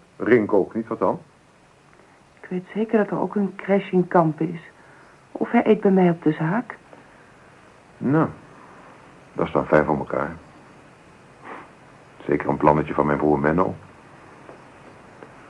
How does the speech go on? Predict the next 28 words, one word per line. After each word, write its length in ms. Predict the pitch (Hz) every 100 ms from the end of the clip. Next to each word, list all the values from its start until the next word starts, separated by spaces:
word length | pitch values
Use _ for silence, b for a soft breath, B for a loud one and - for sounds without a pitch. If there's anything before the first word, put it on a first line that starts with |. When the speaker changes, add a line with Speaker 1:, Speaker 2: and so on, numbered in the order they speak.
| - - - - - - - - -
Speaker 1:
Op 160 | 82
het 140 | 95 90
avondeten 540 | 87 95 98 104 113
heb 60 | -
je 100 | 107
zeker 220 | 117 117
nog 100 | 117
niet 100 | 120
nagedacht, 500 | 123 131 104 90 92
hè? 80 | 131 180 _ _ _ _ _
Moeten 200 | - 92
we 80 | 104
zeker 240 | 113 120 -
verhongeren? 460 | 110 143 123 101 - - _ - -
Speaker 2:
Oh 200 | - 165
nee, 480 | 165 160 160 165 202
ik 160 | 214 -
zet 160 | 302 302
tegen 200 | 262 240
die 160 | 233
tijd 220 | - 208 196
wel 120 | 175
iets 220 | 170 -
klaar. 420 | - 175 170 160 b b b b b b b _ _ _ _ -
En 160 | 233
nog 180 | 247 262
eens 160 | 247 -
wat. 200 | 160